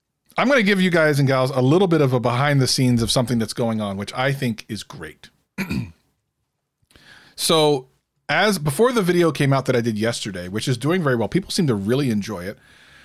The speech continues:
Uh, I had considered expanding the series because I thought, I think there's something behind it. If you're not familiar, it's when I take someone who either has an iPhone or a Samsung phone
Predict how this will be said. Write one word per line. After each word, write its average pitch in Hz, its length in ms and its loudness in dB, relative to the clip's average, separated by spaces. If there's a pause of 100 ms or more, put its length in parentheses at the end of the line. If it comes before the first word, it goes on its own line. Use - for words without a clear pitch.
(160)
Uh, 135 240 -2
I 147 160 -2
had 202 160 -2
considered 165 600 0
expanding 180 500 -2
the 151 80 -2
series 156 320 0
because 123 260 -2
I 131 100 0
thought, 160 380 -2
I 139 80 -2
think 190 200 -2
there's 160 180 -2
something 147 320 -2
behind 113 340 -4
it. 92 80 -12
If - 140 -10
you're 151 100 2
not 196 240 0
familiar, 110 600 -4 (360)
it's 135 160 -2
when 143 120 0
I 135 100 0
take 190 240 -2
someone 165 280 0
who 147 140 2
either 139 200 2
has 123 180 0
an 123 80 -2
iPhone 175 560 -2
or 143 180 2
a 151 40 2
Samsung 139 480 -2
phone 107 380 -6